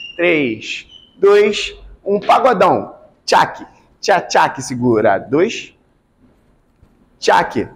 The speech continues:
tchá, tchac, vai. Um pra entrar já no início da música. Beleza, galera? Esse foi mais um tutorial pra vocês. Molezinha, mamão com açúcar. E é isso aí, galera.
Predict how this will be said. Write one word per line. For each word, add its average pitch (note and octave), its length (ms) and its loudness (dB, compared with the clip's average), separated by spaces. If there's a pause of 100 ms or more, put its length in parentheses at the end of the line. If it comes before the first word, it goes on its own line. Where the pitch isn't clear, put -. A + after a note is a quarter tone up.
(200)
tchá, F#3 180 2
tchac, G3+ 460 0
vai. G#3 520 2 (140)
Um C4 320 2
pra F3+ 380 0
entrar F3 840 -2
já C#3 520 -2 (200)
no E3+ 80 -10
início C3 480 -8 (220)
da C#3+ 80 -2
música. G#2+ 400 -12 (640)
Beleza, D#3+ 400 -2
galera? D3 680 0 (480)
Esse F#3 480 0
foi E3+ 680 -6
mais F3+ 460 -4
um E3+ 160 -8
tutorial D3 600 -4
pra C#3+ 100 -4
vocês. C3+ 600 -10 (120)
Molezinha, D#3 640 -6 (520)
mamão D3 300 -4
com F#3+ 80 -4
açúcar. E3 580 -6 (540)
E C3 80 -4
é C#3+ 80 2
isso D#3 180 -4
aí, D#3 120 0
galera. B2+ 500 -2